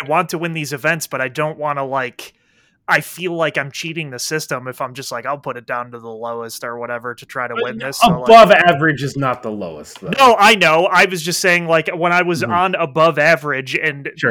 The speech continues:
Speaker 2: sure.
Speaker 1: one of the Drivatars was still, like, fucking light years ahead of me, I was just like, "Should I bump this lower?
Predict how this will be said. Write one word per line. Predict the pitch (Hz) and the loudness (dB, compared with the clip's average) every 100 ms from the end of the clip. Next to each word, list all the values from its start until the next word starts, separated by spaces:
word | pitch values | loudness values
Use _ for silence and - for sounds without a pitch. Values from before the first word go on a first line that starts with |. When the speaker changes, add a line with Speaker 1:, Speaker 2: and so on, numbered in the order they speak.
| 104 | -2
Speaker 2:
sure. | 226 151 | -4 -2
Speaker 1:
one | 151 175 | 0 0
of | 175 143 | 0 -2
the | |
Drivatars | 156 151 156 160 - 143 143 127 | -2 2 0 0 -4 -2 -2 -4
was | 143 - | -10 -8
still, | 165 | -4
like, | 156 151 - | -2 -2 -2
fucking | - 165 160 143 | -4 -4 -4 -4
light | 143 151 | -2 -2
years | 160 156 135 | -2 -4 -4
ahead | 131 151 | -2 -4
of | 147 | -6
me, | 135 123 120 - - - | -12 -14 -16 -20 -20 -8
I | 147 151 | -4 -2
was | 151 | -4
just | 160 | -6
like, | 160 123 | -8 -8
"Should | - | -8
I | 175 | -8
bump | 240 247 240 | -6 -8 -6
this | 233 - | -6 -4
lower? | 151 170 196 208 208 | -2 0 0 -4 -6